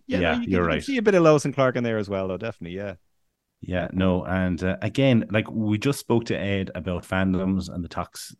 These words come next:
Speaker 2: you know, the toxicity of fandoms, and this is really fandom at its best, isn't it? When,
Speaker 1: Yes,
Speaker 2: when you really
Speaker 1: absolutely.
Speaker 2: break it down, this is what Superman fandom should be about, and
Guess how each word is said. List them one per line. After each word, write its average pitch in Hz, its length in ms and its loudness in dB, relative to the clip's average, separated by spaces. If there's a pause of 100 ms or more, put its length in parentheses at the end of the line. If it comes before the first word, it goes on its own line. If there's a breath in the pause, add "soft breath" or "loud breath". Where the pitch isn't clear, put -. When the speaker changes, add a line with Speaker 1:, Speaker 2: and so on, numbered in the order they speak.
Speaker 2:
you 98 140 -4
know, 95 100 0
the 76 80 -8
toxicity 104 640 -2
of - 240 -4
fandoms, 101 640 0 (640 soft breath)
and 98 180 -2
this 113 220 0
is 90 160 -6
really 95 240 0
fandom 90 380 -2
at 85 80 -6
its 90 140 -12
best, 82 340 -8
isn't 92 160 -2
it? 92 80 -4
When, - 280 -14
Speaker 1:
Yes, 98 260 0
Speaker 2:
when 95 100 2
you 101 60 4
really 117 200 6
Speaker 1:
absolutely. - 20 0
Speaker 2:
break 98 260 -2
it 87 100 -4
down, 92 340 -2 (260)
this 101 200 -2
is 92 140 -4
what 92 200 0
Superman 92 440 0
fandom 90 400 -2
should 98 240 -4
be 90 100 -6
about, 85 340 -4
and 82 180 -6